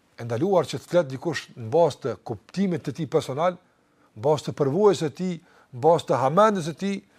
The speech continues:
e kështu me radhë në emër të fesë. Kjo është ndaluar. E kjo nuk bën me ndodh. Pyetja, ë, nga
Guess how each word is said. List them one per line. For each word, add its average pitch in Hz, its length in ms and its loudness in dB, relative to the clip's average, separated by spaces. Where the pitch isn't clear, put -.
e 185 60 2
kështu 208 180 -2
me 214 80 2
radhë 180 120 0
në 180 100 4
emër 156 180 -4
të 113 140 -8
fesë. 107 180 -12
Kjo 226 120 4
është 175 100 -4
ndaluar. 139 320 -8
E 110 100 -10
kjo 143 100 -6
nuk 143 140 -6
bën 147 140 -4
me 113 80 -8
ndodh. 90 180 -16
Pyetja, 190 400 2
ë, - 320 -8
nga 147 140 -2